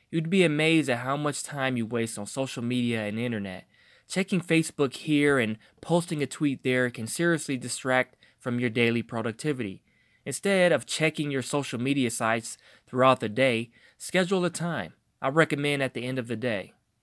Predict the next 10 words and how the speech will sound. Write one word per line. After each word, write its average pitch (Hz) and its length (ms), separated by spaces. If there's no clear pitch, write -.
Number 139 320
eight, 120 420
avoid 143 520
multitasking. 120 1040
Multitasking 160 840
takes 156 300
up 139 160
precious 160 400
brain 135 340
power. 98 480